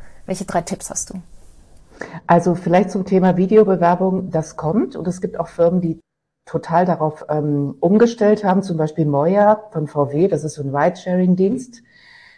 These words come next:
Speaker 2: Die haben total auf videogestützte, äh, auf den videogestützten Bewerbungsprozess umgestellt. Und wenn die Firma das möchte, mache ich das natürlich.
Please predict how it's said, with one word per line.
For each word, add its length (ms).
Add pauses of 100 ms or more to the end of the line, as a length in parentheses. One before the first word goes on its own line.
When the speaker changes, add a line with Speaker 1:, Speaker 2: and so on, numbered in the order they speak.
(120)
Speaker 2:
Die 220
haben 240
total 420
auf 220
videogestützte, 1080 (120)
äh, 320
auf 220
den 260
videogestützten 680
Bewerbungsprozess 760
umgestellt. 520
Und 120
wenn 100
die 100
Firma 380
das 180
möchte, 260
mache 260
ich 80
das 200
natürlich. 680